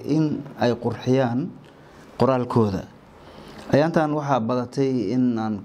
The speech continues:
in la iska isticmaalo kombiyuutarro iyo, een, mobile iyo muqarrar la iska akhristo oo gacantiiba waxba qorinin.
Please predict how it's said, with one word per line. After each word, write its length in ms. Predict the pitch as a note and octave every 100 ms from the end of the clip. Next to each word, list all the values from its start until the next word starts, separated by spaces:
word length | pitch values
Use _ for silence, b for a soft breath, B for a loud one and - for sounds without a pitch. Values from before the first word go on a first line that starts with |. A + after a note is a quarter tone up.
| -
in 200 | C3 C3+
la 60 | B2+
iska 160 | B2+
isticmaalo 380 | C3+ B2 A2+ A2
kombiyuutarro 600 | A2 A2 A2+ A2+ A#2+ B2 F2+
iyo, 600 | A2 A2 G#2 F#2+ D#2+ - -
een, 540 | F#2 A2+ G#2+ G#2+ G2+ G#2+
mobile 500 | A2 A2+ A2+ A#2+ B2+
iyo 440 | F#2+ A2 G#2+ G#2+ -
muqarrar 400 | A#2 A#2 C3 A2+ A2
la 100 | G2
iska 200 | - G2
akhristo 320 | A2+ A2+ - D3 -
oo 80 | -
gacantiiba 480 | A2 A2+ A2+ G#2+ G#2+
waxba 240 | A2 B2
qorinin. 400 | C3 C3+ C#3+ E3+